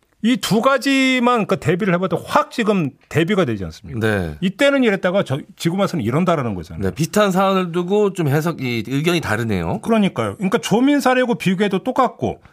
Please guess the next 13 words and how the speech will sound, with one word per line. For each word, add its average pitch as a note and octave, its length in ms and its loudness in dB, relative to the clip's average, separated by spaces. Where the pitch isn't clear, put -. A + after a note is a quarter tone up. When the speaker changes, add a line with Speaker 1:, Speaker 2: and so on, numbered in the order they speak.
Speaker 1:
이 D#3 160 0
사례하고 C4 540 2
비교해도 F3 560 0
똑같은데 E3 540 -2
거듭 F3+ 420 -2
확인되는 C4 380 2
건 C#3+ 100 -2
뭐예요? G2 280 -4
공정이잖아요. A#2 880 -2
결국은 F#2+ 280 -2
Speaker 2:
네. C#3 40 2
Speaker 1:
나오는 G2 360 -2
얘기가. D#2 360 -10